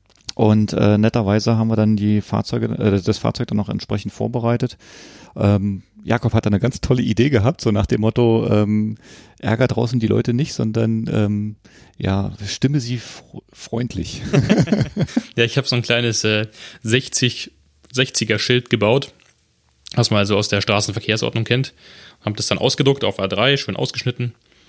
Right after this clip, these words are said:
Speaker 2: Und dann haben wir das hinten in die Scheibe geklebt, ähm, mit dem Plan, dass wir eben ein bisschen über sechzig K M H fahren, um die Leute nicht zu verärgern und eh schon mal zu sagen, wir sind hier ein bisschen limitiert unterwegs
Speaker 1: Mhm.
Speaker 2: und sind dann auch immer schön rechts gefahren, dass die Leute überholen konnten.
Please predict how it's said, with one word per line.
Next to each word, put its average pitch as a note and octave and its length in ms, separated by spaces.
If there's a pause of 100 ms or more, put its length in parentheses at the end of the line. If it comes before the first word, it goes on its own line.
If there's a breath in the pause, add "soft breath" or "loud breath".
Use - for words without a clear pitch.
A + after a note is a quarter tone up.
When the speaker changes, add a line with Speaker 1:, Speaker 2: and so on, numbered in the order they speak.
(360 soft breath)
Speaker 2:
Und A2 220
dann G#2+ 80
haben A2+ 120
wir A#2 60
das G#2+ 140
hinten B2+ 180
in A#2 100
die G#2+ 80
Scheibe C#3 300
geklebt, - 520 (600)
ähm, G#2+ 460 (640)
mit B2 200
dem A#2 140
Plan, C#3+ 480
dass A#2+ 200
wir A2 120
eben A2+ 260
ein G#2+ 100
bisschen C3 320
über D3 280
sechzig D3 360
K C#3+ 120
M C#3+ 100
H D3 140
fahren, D#3 400
um B2 180
die A2+ 80
Leute A#2+ 260
nicht C3 200
zu B2+ 80
verärgern D3 420
und A#2+ 260
eh C3 160
schon C#3 160
mal B2+ 280 (500 loud breath)
zu A#2 120
sagen, A#2 380
wir B2+ 200
sind B2 160
hier A#2+ 100
ein A2+ 80
bisschen A#2+ 220
limitiert A2+ 480
unterwegs C#3+ 600
Speaker 1:
Mhm. A2+ 280 (240)
Speaker 2:
und G#2 260
sind A#2 140
dann A2 100
auch A2 100
immer A#2+ 140
schön C3+ 240
rechts A#2+ 260
gefahren, B2+ 280
dass A#2 100
die A2+ 80
Leute A#2+ 240
überholen A#2+ 320
konnten. C#3+ 360